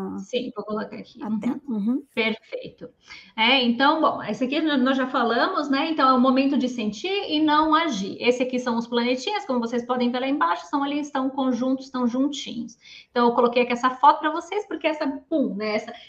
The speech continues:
Speaker 2: v-, vamos receber,
Speaker 1: A
Speaker 2: vamos deixar os
Speaker 1: expansão,
Speaker 2: braços,
Speaker 1: né?
Speaker 2: a expansão, né? Vamos receber, deixar os braços abertos, estar conectados e receber toda essa energia maravilhosa.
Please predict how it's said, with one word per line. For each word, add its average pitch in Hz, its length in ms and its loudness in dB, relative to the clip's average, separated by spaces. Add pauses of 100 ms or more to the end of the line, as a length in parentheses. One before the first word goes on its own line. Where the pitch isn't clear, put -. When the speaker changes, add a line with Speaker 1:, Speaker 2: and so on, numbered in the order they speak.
(200)
Speaker 2:
v-, 233 340 0
vamos 311 300 6
receber, 311 600 6
Speaker 1:
A - 20 -2
Speaker 2:
vamos 277 220 10
deixar 320 200 6
os 262 60 12
Speaker 1:
expansão, 233 120 12
Speaker 2:
braços, 226 340 8
Speaker 1:
né? - 220 0
Speaker 2:
a - 60 4
expansão, 277 720 -2
né? 226 160 -2
Vamos 269 240 -6
receber, 285 600 6
deixar 302 260 0
os 247 60 -2
braços 240 300 -4
abertos, 240 520 0 (420)
estar 262 300 0
conectados 269 720 2
e 320 60 0
receber 269 420 0
toda 254 180 -2
essa 254 160 -2
energia 254 340 2
maravilhosa. 247 640 -2